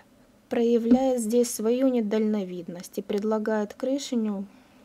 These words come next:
померяться силами, кто кого заморозит или обездвижит. Что значит обездвижит? Обездвиженность, неподвижность или состояние камня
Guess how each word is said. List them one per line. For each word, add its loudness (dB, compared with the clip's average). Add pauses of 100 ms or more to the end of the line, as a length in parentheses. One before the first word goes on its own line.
(100)
померяться -4
силами, -8
кто -10
кого -6
заморозит -6 (240)
или 0
обездвижит. -6 (800)
Что -8
значит -6
обездвижит? -10
Обездвиженность, -4 (120)
неподвижность -2
или -6
состояние -10
камня -4